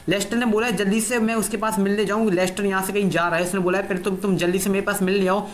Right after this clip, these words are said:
मुझे तुमसे कोई ज़रूरी बात करनी है।" तो जल्दी से चलते हैं लेस्टर के पास मिलने के लिए। पता नहीं उससे, उसे हम लोग से क्या ज़रूरी बात करनी है। तो जल्दी से अपनी कार में बैठते हैं, निकलते हैं उस लोकेशन के लिए जहाँ पर लेस्टर हम लोग का वेट कर रहा है।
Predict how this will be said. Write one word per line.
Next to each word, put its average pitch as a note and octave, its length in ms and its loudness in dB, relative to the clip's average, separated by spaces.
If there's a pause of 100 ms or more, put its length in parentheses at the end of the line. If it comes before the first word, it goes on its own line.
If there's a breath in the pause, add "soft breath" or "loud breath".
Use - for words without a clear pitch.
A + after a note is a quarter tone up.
(240 loud breath)
मुझे G#3+ 160 0
तुमसे A3+ 220 2
कोई A#3+ 120 0
ज़रूरी G3+ 320 2
बात F#3 260 -2
करनी D#3+ 200 0
है।" G3 120 0
तो - 360 -8
जल्दी F#3+ 280 0
से A3+ 80 0
चलते A3 280 -4
हैं A#3 60 0
लेस्टर F#3+ 320 0
के G#3 60 -8
पास G#3+ 200 -4
मिलने G3+ 240 2
के F#3+ 80 0
लिए। G3+ 100 0
पता G3 240 -2
नहीं G3+ 120 2
उससे, G#3+ 340 -4
उसे F#3+ 180 0
हम F#3 140 2
लोग F#3 120 0
से A3 120 -4
क्या G3 240 -2
ज़रूरी E3+ 360 2
बात D3+ 320 -2
करनी C#3 240 -2
है। C#3 80 -2
तो E3+ 100 0
जल्दी D#3+ 220 0
से F#3 60 0
अपनी F#3+ 120 0
कार F#3+ 140 -2
में G3 120 0
बैठते F3+ 240 0
हैं, G#3 60 0
निकलते F#3 340 0
हैं F#3 80 -2
उस F3 60 0
लोकेशन F3 400 2
के F3 80 2
लिए G3+ 100 4
जहाँ E3 160 -2
पर E3 100 -2
लेस्टर D#3+ 240 0
हम D#3 120 2
लोग D3+ 100 0
का G3 80 0
वेट D3 300 -2
कर C3 140 -2
रहा A2+ 160 -2
है। - 280 -10